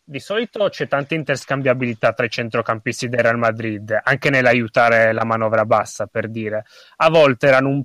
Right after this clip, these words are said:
pochino statici e la Juve leggeva molto bene quei momenti, si alzava su Casemiro che non aveva il supporto dei compagni,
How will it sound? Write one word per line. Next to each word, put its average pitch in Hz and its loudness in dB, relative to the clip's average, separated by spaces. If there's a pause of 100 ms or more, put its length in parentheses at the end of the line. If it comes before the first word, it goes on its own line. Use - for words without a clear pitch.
pochino 143 -4
statici 170 0 (180)
e - -2
la 147 6
Juve 143 2 (280)
leggeva 160 2
molto 190 4
bene 117 2
quei 117 -4
momenti, 113 -4
si - -8
alzava 123 0
su - -8
Casemiro 180 4 (200)
che - -4
non 131 2
aveva 131 6
il 120 4
supporto 131 0
dei 123 -2
compagni, 180 0